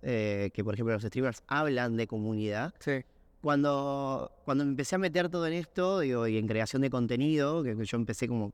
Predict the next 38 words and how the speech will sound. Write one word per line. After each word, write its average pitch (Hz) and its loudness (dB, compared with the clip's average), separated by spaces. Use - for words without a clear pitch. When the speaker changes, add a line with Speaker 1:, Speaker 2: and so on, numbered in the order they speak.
Speaker 1:
como 107 -8
creador 110 0
de 120 2
contenido 113 0
con 104 -2
startups, 113 0
relacionado 107 -2
a 117 -2
Speaker 2:
Ujú. 151 -2
Speaker 1:
startups, 123 -4
eh, 123 0
digamos, 127 2
empecé 123 0
justamente 156 -2
a - 4
hacer 131 -4
entrevistas 127 -2
a, 110 -6
a 117 -4
emprendedores 139 0
y, 127 2
y 143 0
me 135 0
fui 165 0
dando 165 0
cuenta 180 0
que, 113 0
que 120 -4
quizás 170 -2
en 139 2
un 160 2
momento 160 2
cuando 113 -2
hablaba 135 2
de 120 -4
startups, 131 0
de 117 -2
emprendimientos, 147 2